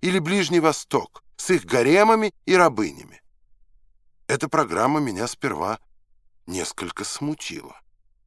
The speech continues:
Но я посоветовался с двумя умными дамами, в прошлом связанными со школой, и они уверили меня, что девочки там много и основательно читают, и что весь этот вздор насчёт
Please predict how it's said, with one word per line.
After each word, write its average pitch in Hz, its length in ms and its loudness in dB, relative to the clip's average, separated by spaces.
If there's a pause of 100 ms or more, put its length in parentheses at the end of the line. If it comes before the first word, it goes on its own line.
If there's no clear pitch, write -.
(120)
Но 104 100 -4
я 139 140 2
посоветовался 90 760 -6
с 76 60 -12
двумя 92 360 -8
умными 82 400 -10
дамами, 113 540 -8 (300)
в - 80 -20
прошлом 156 440 2 (140)
связанными 131 640 0
со 131 160 -6
школой, 127 520 -4 (420)
и 127 80 2
они 185 200 2
уверили 175 440 4
меня, 151 220 0
что 139 200 -6
девочки 143 460 0
там 107 260 -2 (160)
много 120 320 0
и 87 40 0
основательно 80 580 -8
читают, 196 600 -2 (260)
и 147 80 2
что - 180 -2
весь 160 260 -2
этот 104 240 -6
вздор 104 380 0
насчёт 95 400 -4